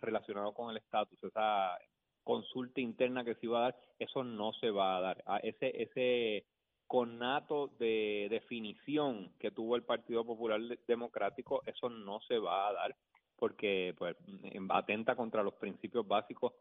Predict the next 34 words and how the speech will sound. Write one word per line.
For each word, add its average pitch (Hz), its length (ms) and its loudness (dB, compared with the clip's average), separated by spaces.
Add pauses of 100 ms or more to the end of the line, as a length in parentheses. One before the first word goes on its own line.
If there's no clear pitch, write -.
(320)
eh, 90 420 -4
de, 104 280 2
de, 98 240 0
de 101 160 -4
Luis 104 200 -4
Vega 107 240 0
Ramos. 85 340 -6
Otra 143 260 2
cosa 151 240 -6
que 143 80 -10
me 135 120 -10
llama 131 200 -6
la 131 60 -2
atención 127 320 -12
es 120 60 -16
que 139 120 -8
Luis 107 180 -8
Vega 110 280 0
Ramos 107 380 -6 (400)
y 123 280 -2 (120)
<clears throat> - 380 -6 (480)
Colbert 107 460 2
Toro 131 480 0
y, 92 460 -10
y - 20 -10
han 92 240 -10
tenido 110 400 -4
unas 107 400 -4 (180)
grandes 117 400 2
diferencias, 107 680 -4
al 95 160 2
punto 90 480 -6
de 135 120 0
que, 101 260 -2